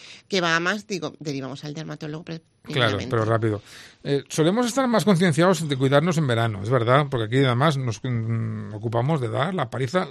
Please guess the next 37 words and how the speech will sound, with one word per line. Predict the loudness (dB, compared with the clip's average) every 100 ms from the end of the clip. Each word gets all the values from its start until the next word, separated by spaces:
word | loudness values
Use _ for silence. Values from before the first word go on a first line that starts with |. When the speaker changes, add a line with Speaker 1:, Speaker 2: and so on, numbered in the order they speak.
| -6 -8
Speaker 2:
lo | -6
que | -2
haga | -2
falta. | -2 -8 -12
<laughs> | -10 0 6 6 6 2
¿Eh? | 2
Speaker 1:
Tal | 0 0
Speaker 2:
Os, | 2
Speaker 1:
cual, | 0 2
Speaker 2:
os | 2
Speaker 1:
tal |
Speaker 2:
invitamos | 4 4 4 2 2
Speaker 1:
cual. | 2 2
Speaker 2:
para |
que | 2 0 -4
así | 0 0
lo, | 0 -2
lo | -2 -2
hagamos | 0 2 2 -2 -10 -18 -16 -16 -14 -2
y |
os | 4
lo |
agradecemos | 4 6 6 6
mucho | 4 4 4
porque | 2 0
hay | 0
que | 2
cuidarse, | 4 4 4
eh, | 0 0 -6
efectivamente, | -4 0 2 2 0
la | -2 0
piel | 0
en | 0
verano | 0 0 -2
a, | -4 -4
a |
tope. | 0 0 0